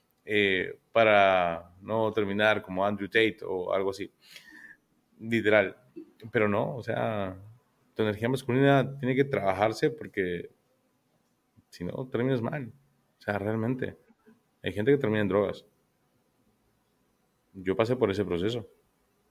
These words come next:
Hay gente que termina deprimiéndose. Y yo terminé con ansiedad y con depresión, incluso ideas suicidas. Y sí, es cierto, hay una serie de factores, pero también trabajar tu energía es uno de ellos. Y yo espero de corazón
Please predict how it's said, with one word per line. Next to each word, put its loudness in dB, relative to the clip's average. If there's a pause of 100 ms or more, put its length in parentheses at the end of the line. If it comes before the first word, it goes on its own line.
(480)
Hay -2
gente 0
que 2
termina 0
deprimiéndose. -2 (1080)
Y -12
yo -8
terminé -2
con 2
ansiedad -2
y -8
con -6
depresión, -2
incluso -4
ideas 0
suicidas. -4 (1120)
Y 2
sí, 6
es 2
cierto, 6 (180)
hay 6
una 2
serie 4
de 4
factores, -2
pero -4
también -4
trabajar 0
tu -4
energía 0
es -8
uno 0
de 0
ellos. -6 (720)
Y -4
yo 2
espero 4
de 0
corazón 2